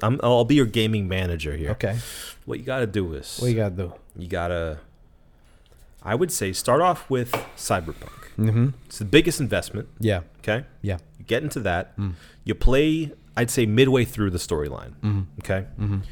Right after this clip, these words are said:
Speaker 1: To get there, if you're digging it,
Speaker 2: Mm.
Speaker 1: you get the D L C. You
Speaker 2: Mm.
Speaker 1: buy the D L C, okay? So I'd
Speaker 2: Oh,
Speaker 1: like
Speaker 2: I
Speaker 1: you,
Speaker 2: have to buy the
Speaker 1: you gotta
Speaker 2: D L C?
Speaker 1: buy, you gotta buy the
Speaker 2: And
Speaker 1: D L C.
Speaker 2: then just come with the game?
Speaker 1: It did not.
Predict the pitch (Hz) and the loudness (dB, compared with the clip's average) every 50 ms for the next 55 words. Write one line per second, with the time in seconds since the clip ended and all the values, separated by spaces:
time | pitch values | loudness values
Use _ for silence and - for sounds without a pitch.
0 | - - - - - - - - - - 151 165 170 170 - 135 117 120 131 139 | -14 -16 -18 -20 -20 -20 -20 -16 -10 -4 0 0 0 2 2 4 4 4 4 0
1 | - - 113 - 120 110 98 90 90 139 196 175 143 113 98 98 - - - - | -4 -10 -8 -4 -2 -2 -2 2 4 6 6 6 6 4 2 2 -2 -6 -8 -6
2 | - 110 110 98 87 - - - - - - - - - - - - - - - | -2 -2 -2 -2 -2 -6 -14 -20 -20 -20 -20 -20 -20 -20 -20 -20 -20 -20 -20 -20
3 | - - - - - - - 107 107 - 113 104 107 107 104 98 - - - - | -20 -20 -20 -18 -6 0 0 0 0 0 -4 -2 0 0 0 0 -2 -6 -10 -12
4 | - - - - 107 104 87 95 117 135 131 123 101 104 92 78 - - - - | -12 -12 -6 -2 -2 0 4 4 6 6 6 4 2 0 0 -2 -4 -6 -12 -14
5 | - - - - - - - - 107 117 120 - - - - - - - - - | -16 -18 -20 -20 -20 -8 -2 0 0 0 0 -4 -12 -20 -20 -20 -20 -20 -10 -2
6 | - 110 117 160 170 147 147 156 170 - 180 131 - 123 123 139 151 156 139 117 | 2 4 8 10 10 10 10 10 8 6 4 4 6 6 6 6 6 6 4 4
7 | 120 123 131 123 117 104 113 123 139 175 117 127 127 117 98 113 104 101 95 110 | 6 8 8 8 6 4 4 2 2 4 4 4 4 2 2 2 2 4 4 2
8 | 117 113 101 - 113 156 160 143 160 147 127 139 147 147 151 147 139 127 107 117 | 2 2 4 6 8 8 8 8 4 4 6 6 6 6 6 4 2 2 2 2
9 | 120 131 175 185 - - - - - - - - - - - - 117 101 98 95 | 2 2 2 -2 -4 -10 -16 -16 -16 -18 -18 -18 -20 -18 -14 -10 -6 -4 -4 -2
10 | 95 85 73 64 | -2 -2 -4 -6